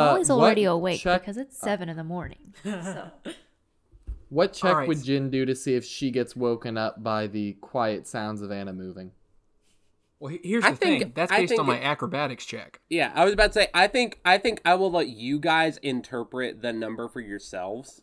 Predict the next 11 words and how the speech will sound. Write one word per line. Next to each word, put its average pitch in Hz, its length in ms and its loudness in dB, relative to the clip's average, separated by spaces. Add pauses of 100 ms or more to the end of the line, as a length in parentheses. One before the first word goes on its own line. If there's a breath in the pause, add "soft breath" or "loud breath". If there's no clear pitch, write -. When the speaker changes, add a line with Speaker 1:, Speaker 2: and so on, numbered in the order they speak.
(140)
Speaker 5:
a 143 60 -2
little 165 260 -2
bit, 180 300 -4 (420 soft breath)
'cause 120 300 -4 (120)
you 117 300 -4
guys 113 260 -2
Speaker 4:
All - 60 -4
Speaker 5:
know 110 100 -4
your 107 200 -4
characters, 120 800 -8 (220)
too. 123 280 -6